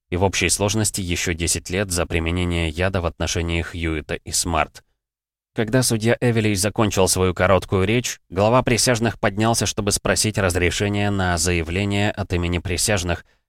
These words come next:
Судья нахмурился. «В данных обстоятельствах это было бы крайне нежелательно». Представитель объяснил, что они просто хотели сказать кое-что о продаже ядов. Судья Эвелей разрешил ему продолжать,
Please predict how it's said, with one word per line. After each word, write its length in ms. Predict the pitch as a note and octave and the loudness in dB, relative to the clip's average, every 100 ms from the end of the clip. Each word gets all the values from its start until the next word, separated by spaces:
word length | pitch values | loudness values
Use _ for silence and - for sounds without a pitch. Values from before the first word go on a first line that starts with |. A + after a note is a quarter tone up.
| _ - | _ -6
Судья 340 | A#2 G#2+ A2+ | -4 0 0
нахмурился. 760 | A2 - G2+ F2 D#2+ - D#2+ - _ _ _ _ _ _ | 0 0 2 2 2 0 -2 -6 _ _ _ _ _ _
«В 100 | F2 | -6
данных 380 | D#2+ F#2+ G2+ F#2+ | 0 2 2 2
обстоятельствах 880 | F#2+ - G2 F2 E2 G2 - G#2+ F#2+ | 0 0 0 2 2 0 0 -2 -2
это 160 | F2 | -2
было 180 | D#2+ E2 | 0 0
бы 140 | E2+ E2 | 0 -2
крайне 420 | E2+ E2 E2+ F2 | 0 2 2 0
нежелательно». 720 | F2+ F2 G#2+ A#2 D2+ C#2 - _ _ _ _ _ _ _ - | 0 0 0 0 -4 -10 -18 _ _ _ _ _ _ _ -2
Представитель 640 | A#2+ A#2+ - D#3 D#3 C#3+ | -2 0 2 2 4 2
объяснил, 420 | B2+ C3 C3+ D3 | 2 2 4 2
что 200 | C3+ - | 2 2
они 140 | B2 A#2+ | 2 2
просто 300 | A#2+ - G#2+ | 0 0 -2
хотели 280 | A2+ A#2 G#2+ | 0 0 0
сказать 420 | - G#2 A#2 - | 0 0 0 0
кое-что 420 | A2 G2+ - A2 | 0 0 0 0
о 60 | F#2+ | 0
продаже 460 | G2 F2+ F2+ F#2 | 0 0 0 0
ядов. 440 | F2+ D#2 - - - _ _ _ _ | 0 0 -2 -10 -18 _ _ _ _
Судья 420 | - B2 C#3 B2+ | -4 2 4 4
Эвелей 300 | D3 D3+ D3+ | 4 4 4
разрешил 560 | D3+ C#3+ D#3 C#3+ B2+ A2+ | 4 2 2 2 2 2
ему 240 | G#2+ G#2+ | 2 0
продолжать, 640 | G2+ G2+ G2 F#2+ G2 F#2+ | 0 2 4 4 2 0